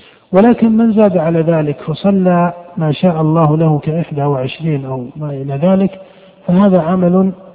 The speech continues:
حسن مشروع أيضا، لأن النبي عليه الصلاة والسلام في حديث ابن عمر المتفق عليه لما سأله الرجل عن صلاة الليل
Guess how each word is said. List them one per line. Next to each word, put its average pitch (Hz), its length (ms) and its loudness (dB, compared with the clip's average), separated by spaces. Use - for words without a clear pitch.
حسن 180 340 0
مشروع 160 800 0
أيضا، 139 340 2
لأن 196 360 4
النبي 190 420 4
عليه 170 200 0
الصلاة 170 340 -2
والسلام 156 400 -2
في 139 140 -6
حديث 156 280 0
ابن 151 180 -2
عمر 156 260 0
المتفق 147 560 -2
عليه 151 480 -2
لما 143 300 -4
سأله 165 480 0
الرجل 151 340 -2
عن 139 140 -4
صلاة 156 400 -4
الليل 156 440 0